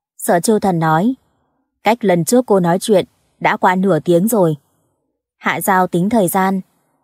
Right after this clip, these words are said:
có lẽ từ lúc cô đi ra khỏi phòng làm việc này không lâu, anh ta đã không thể mở miệng rồi. Hoặc là nói, chỉ có thể phát ra tiếng mèo. "Anh đã tra trên mạng chưa?"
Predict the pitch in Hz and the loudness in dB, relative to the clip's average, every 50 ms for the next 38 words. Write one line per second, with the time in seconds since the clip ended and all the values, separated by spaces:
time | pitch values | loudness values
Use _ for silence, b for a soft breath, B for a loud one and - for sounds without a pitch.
0 | _ - - 190 185 190 185 160 196 214 233 247 - - 196 180 208 269 - - | _ -2 0 0 2 2 0 0 2 2 0 0 0 0 0 0 0 0 0 0
1 | 208 196 185 202 196 196 - 202 190 - - 175 156 151 - 175 165 160 165 165 | 0 0 0 0 -2 0 -2 -2 -2 -2 0 0 0 0 -2 -4 -2 0 0 -2
2 | 160 160 170 170 160 - 165 160 156 160 - - 214 208 202 196 196 196 202 190 | -2 -2 -2 -2 -2 -2 -2 -4 -2 -2 -2 -2 -2 -2 0 0 0 0 -2 -4
3 | - _ _ _ _ _ _ _ - 190 190 185 - 185 185 175 175 170 165 190 | -6 _ _ _ _ _ _ _ -6 -4 -4 -2 -2 0 0 0 0 0 -2 -2
4 | 240 240 - 233 220 208 - 214 180 160 170 165 151 147 156 165 175 - - - | -2 -2 0 -2 -2 0 0 -2 0 0 0 0 0 0 0 -2 -2 -2 -4 -2
5 | 160 151 147 143 - _ _ _ _ _ _ _ _ _ _ _ _ _ - 226 | -2 -2 -2 -4 -6 _ _ _ _ _ _ _ _ _ _ _ _ _ -2 -2
6 | 196 - 202 190 180 180 180 175 170 170 196 240 285 - _ _ _ _ - - | -2 0 0 0 0 0 0 0 0 0 0 -2 -4 -4 _ _ _ _ -4 -2
7 | 226 180 - 185 208 233 - 247 202 165 143 - - 247 269 - - 208 180 175 | 0 0 0 0 -2 0 0 0 0 0 -2 -2 -2 -4 -2 -2 -2 -2 0 0
8 | - - 165 165 190 214 202 180 165 151 143 139 - _ _ _ _ _ _ _ | 0 -2 -2 -2 0 0 0 0 0 0 -2 -4 -8 _ _ _ _ _ _ _
9 | _ _ _ _ _ _ _ _ _ _ _ - 190 190 190 185 190 185 220 - | _ _ _ _ _ _ _ _ _ _ _ -4 -4 -2 -2 0 0 -2 0 0
10 | 240 208 202 - 226 214 214 208 202 - 190 - 220 214 208 208 | 0 0 0 0 -2 0 0 0 -2 -2 -4 -2 -2 -2 -2 -2